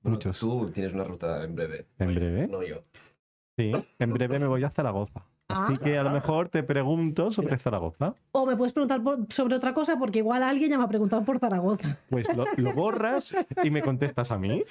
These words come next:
Speaker 3: Vale, vale.
Speaker 2: <laughs> Em, hablando de, de cosas aleatorias, este fin de semana, eh, San Jordi, ¿vale? El domingo. Y, eh, se celebra,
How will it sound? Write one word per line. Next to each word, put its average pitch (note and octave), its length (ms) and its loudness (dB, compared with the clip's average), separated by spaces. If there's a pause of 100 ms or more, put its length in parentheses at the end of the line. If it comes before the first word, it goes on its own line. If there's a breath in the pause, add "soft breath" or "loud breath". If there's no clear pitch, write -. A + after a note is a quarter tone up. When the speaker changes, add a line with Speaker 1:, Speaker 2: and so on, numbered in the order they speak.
(200 loud breath)
Speaker 3:
Vale, G3 260 0
vale. E3+ 140 2
Speaker 2:
<laughs> B3 1120 -2 (180)
Em, D3+ 1080 2 (680)
hablando E3+ 420 0
de, D3 380 2
de B2+ 100 0
cosas B2 340 -2
aleatorias, A2+ 720 0 (200)
este F#3+ 220 0
fin A3 140 0
de G3 80 2
semana, F3+ 640 0 (240)
eh, A#2 340 2
San G#2 200 -2
Jordi, G#2+ 340 2 (340)
¿vale? A#2+ 340 0
El G2 340 0
domingo. G2 560 0 (920 loud breath)
Y, B3 260 0 (680 loud breath)
eh, C#3 400 2
se D#3+ 160 0
celebra, G#3+ 640 0